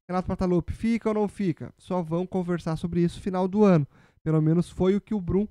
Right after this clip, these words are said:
nos passou, né? Passou aí pra, ah, na coletiva que só final do ano que eles vão tratar sobre permanência ou saída de Renato Portaluppi. E contratações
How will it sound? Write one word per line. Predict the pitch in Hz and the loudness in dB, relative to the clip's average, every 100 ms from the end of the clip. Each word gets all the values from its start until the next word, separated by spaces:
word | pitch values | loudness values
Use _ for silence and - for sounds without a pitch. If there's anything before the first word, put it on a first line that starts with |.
| - - _ | -8 -20 _
nos | 180 202 254 - | 0 2 2 0
passou, | 247 240 - 220 | -6 -6 -6 -6
né? | 208 190 | -4 -6
Passou | - 165 - | -6 -8 -6
aí | 180 | -6
pra, | 180 185 175 151 _ _ _ - | -4 -4 -4 -6 _ _ _ -8
ah, | 156 156 156 151 | -4 -2 -2 -4
na | 156 | -4
coletiva | 175 196 - 190 226 240 | 0 -2 0 -2 0 -2
que | - 247 330 | -2 -2 -2
só | - 202 220 294 | -2 0 0 -2
final | - 220 196 | -10 -8 -6
do | 220 233 | -2 -2
ano | 190 196 226 _ _ _ | 0 -2 -6 _ _ _
que | - | 2
eles | 196 190 | 4 4
vão | 170 185 | 4 4
tratar | 202 190 - 170 175 | 2 2 2 2 2
sobre | - 175 165 170 | 2 2 2 -2
permanência | - 175 170 151 151 180 175 - 170 - | 2 4 4 0 -2 -4 -6 -6 -6 -2
ou | 170 165 | 0 0
saída | - 160 147 160 156 160 160 _ _ _ _ _ | -4 -6 -4 -6 -6 -10 -10 _ _ _ _ _
de | 185 | -10
Renato | 160 165 151 147 151 - 156 _ _ _ | -10 -12 -10 -10 -10 -8 -8 _ _ _
Portaluppi. | - 175 175 170 - 175 170 156 120 - - - - | 4 6 6 2 0 4 6 6 2 -4 -18 -18 -4
E | 247 | -4
contratações | 247 202 175 170 214 - 190 202 - | 0 0 0 -4 -6 -4 -4 -4 -8